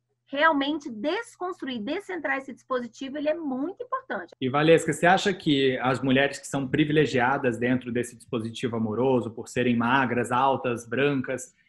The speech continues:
Speaker 2: elas sentem uma perda nessa desconstrução? Porque elas estão perdendo um privilégio dentro da rivalidade feminina.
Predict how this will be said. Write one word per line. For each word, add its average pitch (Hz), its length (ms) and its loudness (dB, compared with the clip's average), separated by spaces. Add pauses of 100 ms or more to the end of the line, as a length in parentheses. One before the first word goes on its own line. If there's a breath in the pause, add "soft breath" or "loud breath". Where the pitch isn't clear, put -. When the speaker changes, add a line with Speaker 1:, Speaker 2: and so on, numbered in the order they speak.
(180)
Speaker 2:
elas 139 260 2
sentem 175 340 4
uma 160 280 2
perda 135 420 2
nessa 131 280 2
desconstrução? 123 800 -2
Porque 131 280 -6
elas 139 180 0
estão 160 160 -2
perdendo 165 640 0
um 185 140 2
privilégio 175 720 4
dentro 156 240 0
da 156 120 -4
rivalidade 156 640 -2
feminina. 151 680 0